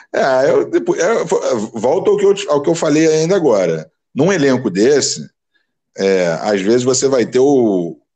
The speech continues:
Jason Tatum fazendo quatro pontos num jogo e o time ganhando de quinze pontos diferentes, de vinte pontos de diferença. Você tem caras ali que, é, podem distri-, distribuir, que nem eu te falei aí. Então você vai ter, às vezes, é, o Jaylen Brown com vinte e três, o Horford com vinte e um, o Kyrie Irving com trinta, e aí você não precisa do outro cara, porque,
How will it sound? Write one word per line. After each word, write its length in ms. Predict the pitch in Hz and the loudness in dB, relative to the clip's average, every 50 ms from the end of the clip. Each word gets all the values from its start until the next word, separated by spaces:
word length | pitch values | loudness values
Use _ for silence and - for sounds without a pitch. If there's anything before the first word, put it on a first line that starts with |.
| _ _ _ _ _ | _ _ _ _ _
Jason 460 | - 104 - 131 147 143 - 151 123 | -10 -4 -2 0 0 0 0 0 0
Tatum 240 | - - 113 110 107 | 0 0 0 0 0
fazendo 340 | 98 - 101 92 104 101 95 | 0 -2 -2 0 -2 -2 -2
quatro 400 | - - 113 123 135 - 131 - | -2 -2 -2 -2 0 -2 -4 -2
pontos 280 | - 107 101 101 98 98 | -2 -2 -2 -2 -4 -4
num 180 | 98 98 92 | -6 -6 -4
jogo 220 | 82 92 92 98 107 | -2 0 0 0 0
e 60 | 135 | -2
o 20 | 147 | -4
time 220 | 147 - 240 269 | -2 -4 -4 -4
ganhando 520 | 269 302 269 226 208 226 233 254 262 247 202 165 151 _ _ | -2 0 0 2 2 0 0 -2 -2 -4 -6 -10 -14 _ _
de 220 | - 202 - - 202 | -16 -16 -14 -16 -18
quinze 400 | - - 127 139 147 143 131 - | -12 -6 -6 -4 -4 -4 -4 -4
pontos 260 | 123 123 139 - - | -2 -4 -4 -4 -6
diferentes, 420 | 117 120 - 120 107 98 107 113 | -10 -4 0 0 2 2 2 0
de 60 | 110 | -2
vinte 240 | 98 101 123 131 - | -2 -4 -4 -6 -4
pontos 220 | - 220 233 131 123 | -4 -4 -4 -2 -2
de 60 | - | -2
diferença. 440 | 156 160 156 135 131 123 - - - _ | -2 0 0 0 -2 -2 -6 -10 -12 _
Você 160 | - - 98 | -10 -10 -8
tem 160 | - 113 113 | -6 -6 -6
caras 340 | 113 - 107 107 110 107 104 | -4 -2 -2 0 0 2 2
ali 240 | 113 107 104 104 117 | 0 0 0 -2 -4
que, 280 | - - 101 - 254 - _ _ _ _ _ _ - - _ _ _ _ _ - - | -6 -10 -12 -12 -12 -12 _ _ _ _ _ _ -20 -20 _ _ _ _ _ -16 -16
é, 120 | 107 104 | -16 -8
podem 280 | - - 98 95 101 101 | -2 -2 -2 0 0 0
distri-, 320 | 104 104 - - 110 101 | 0 -2 -2 -6 -8 -8
distribuir, 600 | 95 98 - - 107 110 104 117 113 98 104 107 | -8 -10 -6 -2 -2 0 2 2 2 2 2 0
que 100 | - 107 | 0 0
nem 80 | 104 107 | 0 0
eu 60 | 107 | 0
te 100 | 104 - | -2 -2
falei 260 | - 123 123 107 117 | -2 -2 0 2 2
aí. 200 | 135 127 92 90 | 2 2 0 -2
Então 240 | 87 87 - 90 85 | -4 -4 -6 -8 -6
você 100 | - 92 | -6 -2
vai 160 | 92 98 95 | -2 -2 -2
ter, 160 | - - 98 | 0 0 0
às 100 | 98 95 | 0 0
vezes, 600 | 87 87 92 98 104 110 107 107 107 107 101 90 | 0 0 0 0 0 -2 -6 -6 -6 -8 -4 -2
é, 220 | 92 92 65 57 - - _ _ _ _ - _ _ _ _ _ _ | -2 -2 -2 -4 -10 -18 _ _ _ _ -20 _ _ _ _ _ _
o 100 | 202 190 | -8 -2
Jaylen 280 | 165 208 214 208 196 180 | 0 2 2 2 2 2
Brown 200 | 180 202 202 98 | 0 0 0 -2
com 140 | - 95 | -4 -6
vinte 200 | 87 98 104 101 | -4 -4 -6 -6
e 60 | - - | -6 -2
três, 320 | 107 101 101 113 120 117 | 0 2 2 2 2 2
o 60 | 120 | 0
Horford 480 | 95 90 98 101 104 101 - - 90 - | 0 2 2 2 2 0 -2 -8 -10 -10
com 100 | - 98 | -12 -12
vinte 280 | 80 92 101 101 - | -10 -8 -8 -6 -6
e 40 | 98 | -4
um, 280 | 98 101 113 131 135 135 | -2 -2 -2 0 -2 -2
o 40 | 117 | -2
Kyrie 300 | - 107 104 101 98 101 | 0 0 2 4 4 4
Irving 220 | 107 104 98 101 | 4 2 0 -4
com 160 | - - 98 | -6 -8 -10
trinta, 500 | 95 - 104 107 113 123 127 127 135 135 | -8 -4 -2 0 0 0 0 0 2 2
e 100 | 135 139 | 4 4
aí 320 | 139 139 139 143 151 160 175 | 4 4 2 2 2 2 0
você 160 | 247 220 247 | -2 -2 -4
não 120 | 269 294 | -4 -4
precisa 280 | - - 240 254 220 220 | -4 -2 -2 0 0 0
do 120 | 120 127 | 2 2
outro 160 | 247 - - | 0 0 0
cara, 260 | - 127 120 120 127 135 | -2 -2 0 0 0 -2
porque, 580 | - - - - - 170 165 170 165 139 113 | -4 -10 -14 -10 -4 -2 0 2 2 0 -2